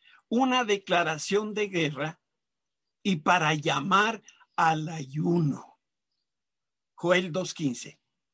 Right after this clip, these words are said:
Tocad trompeta en Sión. Sión es, es el equivalente del lugar donde Dios está. A veces es el monte de Sión, a veces es la ciudad de Sión, pero es donde Dios está. Y dice,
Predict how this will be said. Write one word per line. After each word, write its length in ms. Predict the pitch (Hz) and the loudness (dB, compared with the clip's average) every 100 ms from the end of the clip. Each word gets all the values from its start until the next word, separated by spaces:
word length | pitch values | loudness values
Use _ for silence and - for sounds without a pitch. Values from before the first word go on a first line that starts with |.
| _ _ _ _ _ _ _ _ _ _ _ _ _ _ _ _ _ _ | _ _ _ _ _ _ _ _ _ _ _ _ _ _ _ _ _ _
Tocad 560 | 196 180 214 262 285 269 _ - | 0 2 4 4 4 2 _ -2
trompeta 540 | 190 185 226 226 226 | -2 0 0 0 0
en 80 | 233 | -2
Sión. 340 | 220 220 165 | 0 2 0
Sión 360 | 180 220 254 240 | 0 -2 -2 -2
es, 240 | 233 - - _ - | -4 -8 -20 _ -2
es 380 | 214 - - - | -2 -2 -10 -2
el 220 | 190 175 | 0 0
equivalente 640 | 170 202 190 220 240 208 | -2 -2 -2 -2 -2 -2
del 160 | 196 175 | 0 0
lugar 240 | 170 226 | 2 2
donde 260 | 226 190 175 | 0 0 0
Dios 240 | 190 208 | 2 0
está. 500 | 226 - - 156 - _ _ - | -2 -4 0 0 -2 _ _ -2
A 80 | |
veces 340 | 160 202 208 175 | 0 0 -2 -2
es 140 | 185 | -2
el 140 | 165 139 | -2 0
monte 400 | 139 208 233 220 | 4 4 4 2
de 140 | 202 | 0
Sión, 360 | - 208 226 - - - | 0 -2 -2 -4 -16 -8
a 120 | 175 | 0
veces 340 | 180 156 180 170 | 2 2 0 -2
es 140 | 185 | 0
la 140 | 151 143 | 0 -2
ciudad 380 | - 147 185 | -4 0 0
de 120 | 240 226 | 0 -2
Sión, 420 | 214 196 220 - _ _ _ | -2 -2 -4 -10 _ _ _
pero 160 | 185 185 | 4 4
es 80 | 226 | 4
donde 240 | 240 226 | 2 2
Dios 220 | 240 254 | 2 0
está. 460 | 233 220 160 127 - _ _ _ _ - _ | -2 -4 -4 -4 -8 _ _ _ _ -20 _
Y 80 | 165 | -2
dice, 400 | 196 196 180 - | 0 0 -2 -4